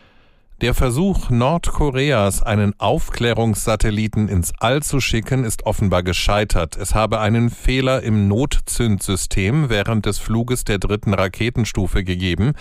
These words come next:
berichtete die staatliche Nachrichtenagentur. Nordkorea wollte schon im Mai einen Satelliten für militärische Zwecke ins All schicken.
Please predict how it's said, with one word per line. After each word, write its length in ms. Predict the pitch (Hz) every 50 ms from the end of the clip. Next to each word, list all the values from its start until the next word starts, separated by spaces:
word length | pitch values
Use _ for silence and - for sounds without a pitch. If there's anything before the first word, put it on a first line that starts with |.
| - - - - - - - - -
berichtete 540 | 147 139 151 160 - - 156 143 - 139
die 140 | 127 127 120
staatliche 560 | - - - 110 104 101 110 107 101 - 120
Nachrichtenagentur. 1200 | 113 104 101 110 - 127 117 110 - 107 98 92 85 87 87 80 - - 107 98 90 78 76 80 -
Nordkorea 760 | - 92 95 101 - - 107 101 92 104 107 117 131 123 110
wollte 320 | 113 107 113 113 - 127 110
schon 180 | 123 117 117
im 140 | 110 110 110
Mai 420 | 107 104 104 120 147 147 127 101 90
einen 260 | 90 95 98 95 92
Satelliten 600 | - 98 95 - 104 95 98 101 - 127 117 107
für 160 | - 117 107
militärische 800 | 104 104 98 98 95 - - 104 101 98 104 101 - - 110 98
Zwecke 400 | - - 98 92 92 - 110 107
ins 260 | 101 98 95 - -
All 240 | - 92 95 101 98
schicken. 440 | - - 113 101 - 123 135 147